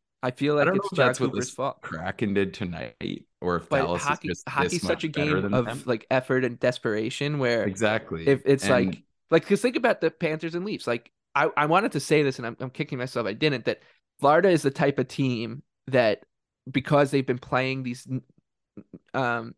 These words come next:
Speaker 1: must-win games and playing, like, playoff hockey, you know, that, that cliche for two months, like, they're not just gonna rest on their laurels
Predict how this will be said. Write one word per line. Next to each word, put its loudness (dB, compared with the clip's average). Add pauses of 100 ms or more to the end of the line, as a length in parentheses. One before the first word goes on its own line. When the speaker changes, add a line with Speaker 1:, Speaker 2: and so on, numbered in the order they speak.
Speaker 1:
must-win 0
games -4
and -4
playing, -2
like, -6
playoff 0
hockey, -6
you -6
know, -8
that, -8
that -2
cliche 2
for 0
two 2
months, 0 (400)
like, 2
they're 6
not 4
just -4
gonna 2
rest 2
on 4
their -2
laurels 0